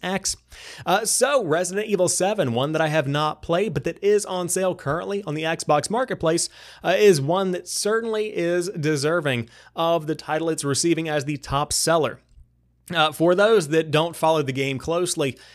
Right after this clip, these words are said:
essentially this broke a lot of the molds that had been holding the Resident Evil franchise back for a number of years. And so seven is, from what I have heard, a phenomenal title, one of the industry's best horror games,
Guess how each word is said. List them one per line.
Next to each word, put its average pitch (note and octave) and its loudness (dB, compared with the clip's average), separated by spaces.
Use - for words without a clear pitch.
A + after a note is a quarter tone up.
essentially G3 0
this E3+ -2
broke C#3+ 2
a E3 -2
lot D#3+ 2
of C3+ -4
the B2 -2
molds B2 -2
that B2+ -2
had B2 -4
been C3+ -2
holding D#3 -2
the B2+ -4
Resident C#3 -2
Evil C3 -2
franchise C3 -4
back A2+ -4
for B2 -2
a - 0
number A#2 -2
of G#2 -4
years. C#3+ -2
And F3 0
so E3+ 2
seven A3 6
is, F3+ 2
from D3+ 0
what D3 4
I D#3+ 2
have C3+ 0
heard, E3+ 2
a D3+ 2
phenomenal C#3 -2
title, D#3 2
one D3 -2
of B2+ -2
the D#3 -2
industry's C#3 -2
best C#3 -2
horror D3+ 0
games, D#3+ -4